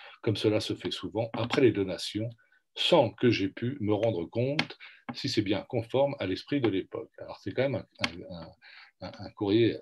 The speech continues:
très, très intéressant. Il n'y aura pas de, de suite, hein, le, le comte, alors je ne sais pas si le comte lui,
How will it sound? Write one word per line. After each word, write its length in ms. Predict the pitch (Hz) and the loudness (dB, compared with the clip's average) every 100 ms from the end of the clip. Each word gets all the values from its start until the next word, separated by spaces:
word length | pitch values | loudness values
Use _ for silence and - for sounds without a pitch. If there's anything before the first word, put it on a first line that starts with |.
| - | -2
très, 160 | - 147 | 4 4
très 220 | - 101 | 4 2
intéressant. 680 | 80 95 76 - - 139 135 | 0 -6 -8 -6 -4 -2 0
Il 60 | |
n'y 100 | 101 | 0
aura 180 | 87 90 | 0 2
pas 100 | 123 | 2
de, 180 | 107 - 90 - - | 2 -4 -12 -20 -8
de 60 | 104 | -6
suite, 460 | - - 101 117 | -6 -6 -6 -6
hein, 160 | 87 95 | -8 -8
le, 100 | - - - - 240 - - - - _ | -8 -12 -14 -16 -16 -18 -20 -20 -20 _
le 240 | 113 87 80 | -10 -10 -8
comte, 380 | - 110 107 - | -4 -2 -2 -6
alors 100 | 69 | -8
je 120 | 92 | -8
ne 40 | |
sais 140 | - 113 | -4 -2
pas 100 | 117 | 0
si 140 | - | 0
le 100 | 90 | -2
comte 380 | - 113 104 - | -2 0 0 -2
lui, 320 | - 82 85 | -8 -10 -10